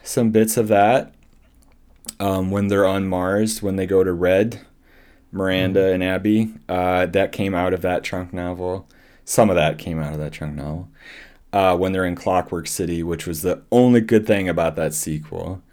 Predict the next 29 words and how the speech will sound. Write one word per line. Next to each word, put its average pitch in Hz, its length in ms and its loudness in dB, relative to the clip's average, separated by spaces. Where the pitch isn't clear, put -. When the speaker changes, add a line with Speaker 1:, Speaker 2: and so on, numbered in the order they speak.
Speaker 1:
There's 107 260 6
a 101 40 2
book 110 280 4
I 120 40 10
wrote 110 240 8
about, 104 300 2
maybe, 127 320 4
I 123 80 4
don't 151 100 4
know 143 60 6
if 131 140 -2
you 120 80 0
read 127 260 4
that 95 300 4
one. 107 220 2
There 104 200 2
was 104 100 0
a 101 60 0
book, 110 280 2
um, 95 760 0
I 82 100 0
wrote 98 280 4
about, 95 360 0
th-, 90 200 -4
there's, 95 180 -6
like, 90 160 -2
angels 107 580 2
and 92 220 -4
demons, 127 680 0